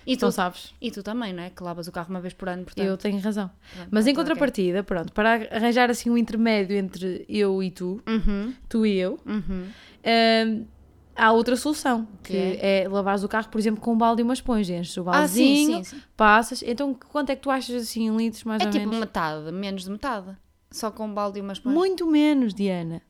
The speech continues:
Speaker 2: Estamos a falar de cinquenta litros de água.
Speaker 1: Ah, mas depois tens de passar sempre a água por cima.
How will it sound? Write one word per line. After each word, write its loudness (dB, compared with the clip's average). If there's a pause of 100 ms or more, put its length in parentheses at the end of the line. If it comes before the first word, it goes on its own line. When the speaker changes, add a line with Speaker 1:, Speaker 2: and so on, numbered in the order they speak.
Speaker 2:
Estamos -4
a -14
falar -6
de -14
cinquenta -2
litros -4
de -6
água. -8
Speaker 1:
Ah, 2
mas -4
depois -6
tens -8
de -12
passar -6
sempre -4
a 4
água -4
por -18
cima. -6